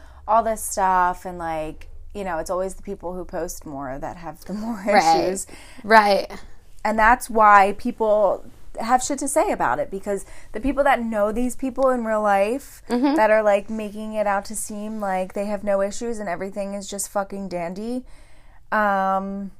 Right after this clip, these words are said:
Speaker 1: are not. And
Speaker 2: Right.
Speaker 1: that's where I'm like, "This person is being fake. Did you know that this actually happened?" Yet
Speaker 2: Right.
Speaker 1: she's posting,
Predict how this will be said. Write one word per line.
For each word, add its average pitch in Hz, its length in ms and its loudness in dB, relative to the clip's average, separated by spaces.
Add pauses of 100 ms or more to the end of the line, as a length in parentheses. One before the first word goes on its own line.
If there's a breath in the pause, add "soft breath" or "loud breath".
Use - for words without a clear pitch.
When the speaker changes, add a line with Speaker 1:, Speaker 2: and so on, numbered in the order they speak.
(240)
Speaker 1:
are 196 120 -6
not. 185 480 -6
And 185 880 -6 (340)
Speaker 2:
Right. 202 280 0
Speaker 1:
that's 196 320 -6
where 196 140 -2
I'm 196 200 -4
like, 196 360 -4 (580 soft breath)
"This 208 260 -12
person 220 420 -10
is 220 160 -8
being 196 360 -10
fake. 175 500 -8
Did 220 220 -8
you 220 100 -4
know 208 260 2
that 254 140 -2
this 196 180 -4
actually 247 460 0
happened?" 359 480 -4
Yet 233 160 4
Speaker 2:
Right. 208 160 8
Speaker 1:
she's 240 160 -4
posting, 220 480 -6